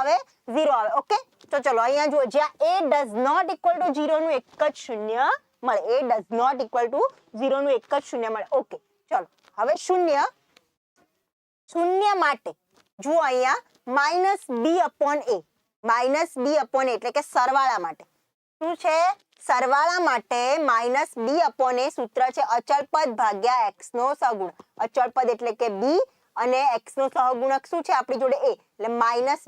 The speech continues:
B upon A. તો અહીંયા તમે લખી શકો કે માઇનસ B અને upon માં A. તો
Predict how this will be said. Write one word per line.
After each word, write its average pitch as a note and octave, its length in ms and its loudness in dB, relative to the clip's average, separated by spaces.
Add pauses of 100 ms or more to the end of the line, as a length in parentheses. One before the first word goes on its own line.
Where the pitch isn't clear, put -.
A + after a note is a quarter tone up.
B D4 180 0
upon C4+ 320 0
A. - 20 -10
તો - 360 -8
અહીંયા B3 280 0
તમે C#4 180 0
લખી D4 260 -2
શકો C4 220 2 (380)
કે B3+ 80 2 (100)
માઇનસ B3+ 500 0
B - 20 2 (280)
અને A3+ 180 -2 (120)
upon A3+ 300 -2
માં G#3+ 160 0
A. F3 40 -6
તો F3 160 -4